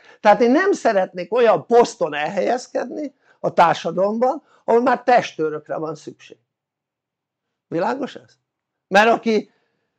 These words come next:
testőrre van szükség, az nem szabad. Oké? Lehet, hogy van bőven pénzed,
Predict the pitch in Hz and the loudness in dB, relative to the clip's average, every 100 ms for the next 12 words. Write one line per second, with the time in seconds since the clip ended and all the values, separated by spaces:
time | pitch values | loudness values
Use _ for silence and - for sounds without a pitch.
0 | _ _ _ _ _ _ _ _ 196 208 | _ _ _ _ _ _ _ _ -2 0
1 | 208 - 269 302 - 220 190 185 170 165 | 0 2 4 4 4 4 6 6 4 0
2 | 269 277 262 233 - _ 139 131 147 147 | -4 -4 0 0 0 _ -12 -10 -8 -10
3 | 151 156 147 - _ _ _ _ _ _ | -10 -14 -12 -14 _ _ _ _ _ _
4 | _ _ _ _ _ _ _ _ _ _ | _ _ _ _ _ _ _ _ _ _
5 | _ _ _ _ _ _ _ _ - - | _ _ _ _ _ _ _ _ -10 -6
6 | 185 _ _ _ _ _ _ _ _ _ | -6 _ _ _ _ _ _ _ _ _
7 | _ - 226 277 214 208 180 170 208 165 | _ 0 4 6 4 0 0 4 2 2
8 | 190 180 170 147 170 151 - - | -2 0 -2 -4 -8 -8 -12 -16